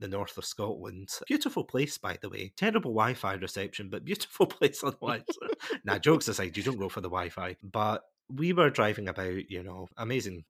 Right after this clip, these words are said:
Speaker 1: scenery and everything, and in one of the main, uh, cities there that they've got, they've got a city called Kirkwall,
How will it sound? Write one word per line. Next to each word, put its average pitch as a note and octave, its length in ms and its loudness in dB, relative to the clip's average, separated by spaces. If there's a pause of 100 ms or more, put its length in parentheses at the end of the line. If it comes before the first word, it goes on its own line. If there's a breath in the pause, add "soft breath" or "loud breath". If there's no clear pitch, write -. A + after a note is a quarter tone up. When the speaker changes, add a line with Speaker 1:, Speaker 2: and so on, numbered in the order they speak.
Speaker 1:
scenery F#2+ 460 -6
and F2+ 120 -10
everything, G2 420 -12 (160)
and A2+ 500 2 (140)
in C#3+ 360 0
one A#2+ 180 0
of G2+ 80 -4
the G#2 60 -4
main, G2 680 -8 (100)
uh, F2 300 -6
cities - 560 -6
there F#2+ 380 -4
that G#2 200 -6
they've G#2 200 -8
got, G2+ 400 -4
they've A2 220 -10
got G#2 120 -2
a - 40 -8
city B2 240 -4
called F#2+ 340 -6 (260)
Kirkwall, D3 460 -2